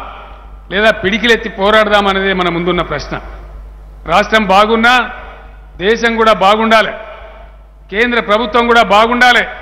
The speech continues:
దేశ ఆదాయం పెరిగితే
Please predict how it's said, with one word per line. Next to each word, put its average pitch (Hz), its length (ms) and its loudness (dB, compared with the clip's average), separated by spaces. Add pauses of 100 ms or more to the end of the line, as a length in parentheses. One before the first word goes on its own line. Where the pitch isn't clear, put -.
(800)
దేశ 226 260 -2
ఆదాయం 233 440 4
పెరిగితే 233 680 2